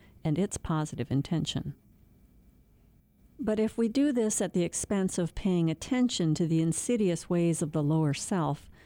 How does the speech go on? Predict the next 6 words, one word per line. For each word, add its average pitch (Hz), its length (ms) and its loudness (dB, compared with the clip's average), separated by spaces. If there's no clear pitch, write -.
we'll 202 260 2
become 226 400 0
prey 165 520 0
to - 160 -4
evil 160 320 2
influences. 147 960 -2